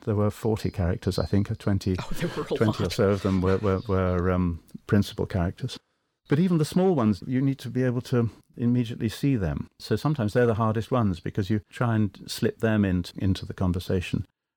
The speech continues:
Speaker 1: and, uh, they got to live. So it's, it's, I regard it as a performance, not just a reading. I mean, in, in one way, I read books which just simply, um, uh, narration, not characters. But, uh, I really enjoy the challenge of trying to paint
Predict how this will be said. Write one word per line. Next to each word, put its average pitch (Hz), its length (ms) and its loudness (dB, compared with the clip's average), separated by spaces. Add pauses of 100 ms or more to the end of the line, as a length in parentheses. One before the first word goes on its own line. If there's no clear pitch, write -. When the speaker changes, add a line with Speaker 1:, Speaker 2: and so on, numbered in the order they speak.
Speaker 1:
and, 104 320 0
uh, 107 220 2
they 107 100 0
got - 140 -4
to 117 100 -2
live. 143 280 -2 (340)
So 117 420 0
it's, - 180 -4
it's, - 260 0
I 131 80 0
regard 127 340 2
it 120 80 -2
as 113 100 -4
a 110 60 2
performance, 123 480 0
not 110 140 0
just - 160 -6
a 104 60 0
reading. 104 300 2
I 76 60 0
mean, 98 420 0
in, - 60 -4
in 95 140 0
one 104 180 2
way, 82 220 0 (480)
I 101 60 -4
read 95 200 0
books - 260 0
which - 140 -4
just - 160 -2
simply, 85 460 0
um, 82 220 0 (140)
uh, 80 140 0
narration, 80 580 0
not - 280 -2
characters. - 640 -4 (220)
But, - 280 0
uh, 107 60 2
I 101 160 0
really 107 320 2
enjoy 92 320 0
the 85 80 -2
challenge 87 400 0
of 87 100 -4
trying 92 280 0
to 85 120 -2
paint - 480 -2